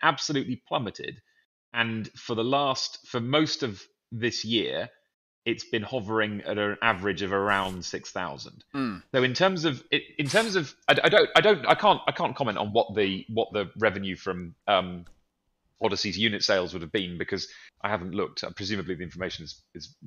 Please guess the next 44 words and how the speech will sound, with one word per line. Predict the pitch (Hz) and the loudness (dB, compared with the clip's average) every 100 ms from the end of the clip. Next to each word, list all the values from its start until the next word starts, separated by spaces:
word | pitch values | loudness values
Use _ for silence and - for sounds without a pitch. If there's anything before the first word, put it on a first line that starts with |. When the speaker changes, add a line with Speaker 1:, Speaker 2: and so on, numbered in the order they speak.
| - 95 | -20 -10
Speaker 1:
relatively | 90 - 78 80 | -10 -10 -10 -10
accessible. | - 90 80 - _ _ _ _ | -8 -10 -10 -18 _ _ _ _
Um, | 113 104 101 98 - - | 8 8 6 -6 -10 4
but | 120 - - _ _ _ _ _ | 4 4 -12 _ _ _ _ _
the, | 131 135 135 135 131 127 | 2 4 6 4 0 2
but | 113 | 2
the, | 123 113 - | 2 -2 2
the, | 127 123 117 | 6 8 6
the | 123 | 6
coverage | 180 135 107 | 6 6 2
was | 107 - | 2 2
so | 110 | 4
bad | 101 104 90 | 8 6 6
that, | 98 - _ | -2 -6 _
that | 117 104 101 | -2 0 2
it, | 101 - 98 - | 0 -4 -8 -4
it, | 113 - | -4 0
I, | 113 | 0
it | 110 107 | 0 -2
can't | 131 113 | -2 0
have | 104 - | -4 -2
been, | 104 92 - | -2 -2 -10
it | - | 0
can't | 123 | 2
have | 95 | 2
been | 104 | -2
as | 95 | -4
successful | 95 - 101 - 95 | -6 -4 -4 -2 -6
as | 82 | -4
they | 90 | -4
wanted | 107 104 76 | -4 -6 -12
it | - | -10
to. | - 50 - _ _ _ | -10 -10 -14 _ _ _
Um, | 120 113 - | 6 6 4
and | 127 | 2
in, | 127 - | 2 -4
so, | - 139 127 | 6 6 6
so, | - 131 120 113 - | 4 4 4 0 -4
you | - | 2
know, | 101 - - _ | 2 2 -8 _
the | 135 - | 4 8
only | 190 208 196 | 6 6 4
benefit | 185 160 - 95 - - | 4 4 2 -4 -4 -6
to | - 113 | 4 4